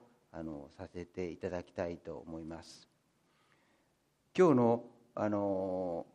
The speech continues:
箇所の四十六節から、あの、五十五節のところが、まあ、いわゆるマリアの賛歌って言われるところですよね。で、あの、ここのところを、あ、マニフィカートって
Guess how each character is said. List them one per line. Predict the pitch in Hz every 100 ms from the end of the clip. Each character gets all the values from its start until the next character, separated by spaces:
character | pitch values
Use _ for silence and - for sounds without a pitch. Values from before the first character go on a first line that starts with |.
| -
箇 | 120
所 | -
の | 95 147 113 - - _ _ _ _ 131
四 | 156 185 160
十 | 113 113 110 107 104 104 104 101 101 98 95 98 - 110
六 | 110 - -
節 | - 170 - -
か | 95
ら、 | 90 90 - _ _ _
あ | 85
の、 | 85 87 80 76 73 73 73
五 | 107
十 | 104 135 139
五 | 147
節 | 156 131 95
の | 85
と | 85
こ | -
ろ | 85 82 - _
が、 | 113 101 - _ -
ま |
あ、 | 92
い |
わ | 95 110
ゆ |
る | 92
マ | 104
リ | 143 139
ア |
の | 107
賛 | 92 117
歌 | 104 92
っ |
て | -
言 | 90
わ | 90
れ | 90
る | 90
と | 90
こ | -
ろ | 87
で | 82 -
す | -
よ | 80
ね。 | 127 165 - _ _ _ _ -
で、 | 156 139 - - - _ _ _ _ _
あ | 110
の、 | 110 107 104 101 101 101 101
こ | 117
こ | 156
の | 165
と | 170
こ | 160 165
ろ | 151
を、 | 101 - -
あ、 | 95
マ | 101
ニ | 123 143
フ | 170
ィ | -
カ | 175
ー | 143
ト |
っ |
て | 104